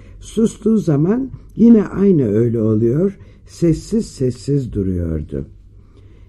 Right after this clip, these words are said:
Genç kadın zavallı çocuk diye düşünüyordu. Leonsa kendi kendine, "Acaba neyim onun hoşuna gitmiyor?" diye soruyordu. Sonunda,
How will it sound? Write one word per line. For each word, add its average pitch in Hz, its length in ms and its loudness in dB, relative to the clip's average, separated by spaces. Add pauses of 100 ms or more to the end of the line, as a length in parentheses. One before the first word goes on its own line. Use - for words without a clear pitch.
(140)
Genç 269 340 0
kadın 185 400 2
zavallı 156 600 -2
çocuk 101 420 -4
diye 95 280 0
düşünüyordu. 85 840 -4 (580)
Leonsa 220 600 2
kendi 185 340 2
kendine, 143 560 0 (580)
"Acaba 247 380 -6
neyim 208 580 0
onun 147 240 2
hoşuna 87 500 -4
gitmiyor?" 87 680 -2
diye 85 200 -2
soruyordu. 78 800 -8 (880)
Sonunda, 143 680 0